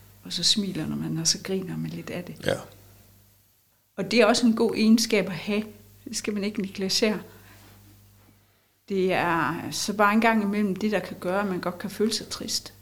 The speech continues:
Speaker 1: At man ikke mærker den der boblen af glæde og
Speaker 2: Ja. For som du siger, så er det ligesom at have gået til en masse eksamener, og så har haft, har man sådan en forventning om,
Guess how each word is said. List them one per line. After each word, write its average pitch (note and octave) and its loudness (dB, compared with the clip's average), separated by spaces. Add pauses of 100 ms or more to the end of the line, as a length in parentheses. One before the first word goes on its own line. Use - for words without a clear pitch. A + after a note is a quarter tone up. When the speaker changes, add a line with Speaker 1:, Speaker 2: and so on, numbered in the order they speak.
Speaker 1:
At G3 -8
man F#3+ -4
ikke G3+ -8
mærker G3 -2
den G3 -10
der F#3+ -8 (200)
boblen G3+ -8
af F#3+ -10
glæde G#3 -6
og F3 -12 (760)
Speaker 2:
Ja. C3 6 (840)
For A#2+ 2
som A2+ 8
du G#2 8
siger, A2+ 8 (380)
så - 2
er - 4
det A#2+ 6
ligesom A#2 6
at G2+ 6
have G2 6 (640)
gået - 2
til A#2 6
en A2+ 4
masse A2 4
eksamener, A#2 6 (120)
og A2 -2
så A#2+ 6 (1000)
har A2 2
haft, G2 0
har G#2+ 2
man B2+ 2
sådan A#2 8
en G#2+ 6
forventning A#2 8
om, - 2